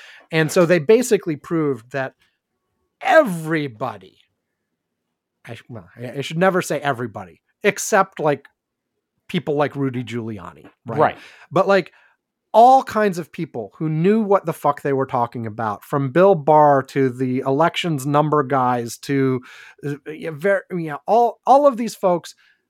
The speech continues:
Speaker 1: presented him with all sorts of evidence that, look, no-, none of these conspiracy, conspiracy theories you're coming up with hold any water at all.
Speaker 2: Right.
Speaker 1: None of them make sense. There's no evidence to back any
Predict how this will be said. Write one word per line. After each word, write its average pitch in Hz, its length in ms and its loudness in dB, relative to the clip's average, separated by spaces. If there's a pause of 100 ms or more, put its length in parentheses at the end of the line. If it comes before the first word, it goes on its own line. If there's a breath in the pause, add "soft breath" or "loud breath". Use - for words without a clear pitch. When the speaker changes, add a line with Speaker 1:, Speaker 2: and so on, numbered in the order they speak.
(240)
Speaker 1:
presented 202 520 2
him 185 280 2
with 135 140 -2
all 160 160 4
sorts 190 300 -2
of 151 380 -10
evidence 151 440 -4
that, 147 180 -6
look, 160 280 -4 (140)
no-, 180 600 0
none 196 360 2
of 269 200 2
these 226 260 -2
conspiracy, 196 840 0 (400)
conspiracy 208 600 2
theories 180 420 0
you're 160 100 -2
coming 160 300 -4
up 170 180 -2
with 143 360 -4 (1400 soft breath)
hold 208 480 6 (760)
any 208 200 2
water 165 360 2
at 127 60 -4
all. 98 240 -12 (340)
Speaker 2:
Right. 127 240 -2
Speaker 1:
None 180 420 0
of 214 200 0
them 190 180 -4
make 180 220 -6
sense. 160 360 -8
There's 147 240 -6
no 180 280 2
evidence 190 460 2
to - 80 -10
back 160 320 -4
any 151 340 -6